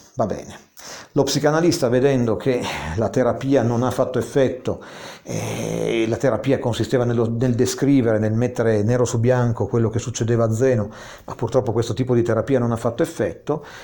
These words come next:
e quindi il paziente non si è più presentato da lui, si arrabbia e minaccia di pubblicare,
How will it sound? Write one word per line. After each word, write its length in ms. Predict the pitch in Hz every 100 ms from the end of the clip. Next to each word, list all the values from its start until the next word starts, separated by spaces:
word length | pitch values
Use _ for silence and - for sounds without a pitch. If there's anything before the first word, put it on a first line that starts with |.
| -
e 100 | -
quindi 240 | 139 123
il 80 | 113
paziente 420 | 110 - 139 123
non 140 | 117 120
si 120 | 123
è 20 |
più 180 | 123 120
presentato 400 | 123 113 110 143
da 100 | 185
lui, 260 | 180 190
si 140 | 170 165
arrabbia 580 | 160 123 101 98 123 - - - - - _
e 300 | - 143 123
minaccia 420 | 170 170 123 127
di 100 | 135
pubblicare, 880 | 117 151 135 175 131 104 98 139 -